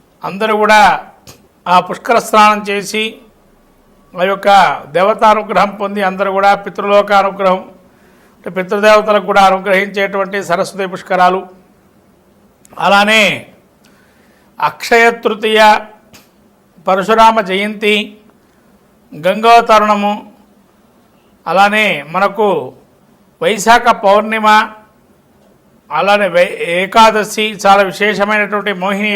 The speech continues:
ఏకాదశి, ఇలాంటి పర్వదినాలు అనేకం కూడా మనకు గోచరిస్తున్నాయి. అందులో నదీ స్నానం చాలా ఉత్తమమైనది, పద్మపురాణం తెలుపబడింది.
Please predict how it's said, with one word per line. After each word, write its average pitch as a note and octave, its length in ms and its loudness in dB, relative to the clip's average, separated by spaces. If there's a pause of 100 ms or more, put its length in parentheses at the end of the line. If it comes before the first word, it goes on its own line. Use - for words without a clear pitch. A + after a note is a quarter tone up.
ఏకాదశి, F#3+ 720 -4 (1200)
ఇలాంటి G3 320 0
పర్వదినాలు G#3+ 1040 2 (120)
అనేకం A3 400 0 (120)
కూడా G#3+ 160 4
మనకు G3+ 420 -2 (1080)
గోచరిస్తున్నాయి. G#3 720 0
అందులో G#3 260 0
నదీ G3+ 380 -4
స్నానం G#3+ 480 0 (220)
చాలా G3+ 240 4
ఉత్తమమైనది, G#3 600 -2
పద్మపురాణం G3 640 -4
తెలుపబడింది. F#3+ 600 -6